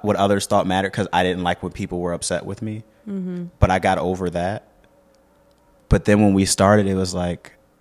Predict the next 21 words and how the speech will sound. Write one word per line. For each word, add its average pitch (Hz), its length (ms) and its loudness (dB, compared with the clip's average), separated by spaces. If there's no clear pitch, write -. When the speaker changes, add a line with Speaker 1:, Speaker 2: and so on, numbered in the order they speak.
Speaker 1:
"Dang, 92 280 -4
okay, 92 300 -4
you 101 120 -4
know 98 160 -2
what? 90 320 -4
I 101 160 4
do," 107 560 -2
I 101 120 6
found 101 300 6
myself 90 640 0
stopping 98 840 2
more 98 400 6
of 98 120 -2
my 90 220 2
thoughts - 460 -2
than 95 240 2
the 90 80 2
ones 87 280 0
that 87 100 0
I 80 120 0
shared. - 440 -6